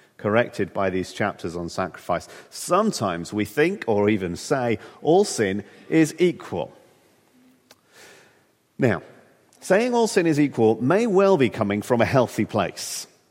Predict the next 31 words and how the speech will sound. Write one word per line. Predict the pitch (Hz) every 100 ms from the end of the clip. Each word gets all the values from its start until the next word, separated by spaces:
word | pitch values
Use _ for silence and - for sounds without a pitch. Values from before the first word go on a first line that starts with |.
| _ _
because | 135 151 151
behind | 165 175 214 269 262
that | 165 131
statement | - 123 117 120
is | 120
often | 113 180 240 127 214 -
a | 147
recognition, | 160 165 160 160 - 147 - -
uh, |
of | 156 170 160
clear | - 202 220
biblical | 175 135 139 139
truth, | 131 127 104 80 - - - _ -
like | 123 160
the | 160
fact | 170 170 127
that | 147 - - - -
all | 139 151
have | 143
sinned | - 139 104 82
and | 78
fallen | - 110 107
short | 98 - 110 87 -
of | 92
the | 80
glory | 90 104 98 92 85
of | -
God, | 104 85 82
Romans | 90 85 82 80
chapter | - 87 -
three. | 90 - 90 82